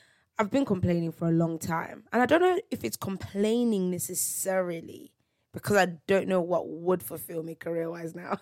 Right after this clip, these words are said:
<laughs> But I'm just getting a little bit of career fatigue. Just a little bit. Right? And I'm just thinking out loud here because,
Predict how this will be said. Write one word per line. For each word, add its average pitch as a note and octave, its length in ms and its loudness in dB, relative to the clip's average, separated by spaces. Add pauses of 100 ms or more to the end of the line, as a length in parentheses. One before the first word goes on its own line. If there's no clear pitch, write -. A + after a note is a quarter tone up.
<laughs> D#4+ 80 10 (840)
But F4+ 200 0
I'm D4+ 100 0
just G4 220 -6
getting G#4 260 0
a F4+ 40 4
little F4+ 200 4
bit F4 140 0
of F4 120 -6
career F4 300 0
fatigue. F#3 540 -6 (680)
Just G4+ 140 2
a G#4 60 8
little G4 200 8
bit. D#3 320 -2 (1040)
Right? A3+ 380 4 (580)
And C4+ 220 10
I'm C4 100 6
just D4 220 4
thinking A3+ 340 6
out F#3 160 8
loud F3 320 8
here - 380 -4
because, F#3+ 680 4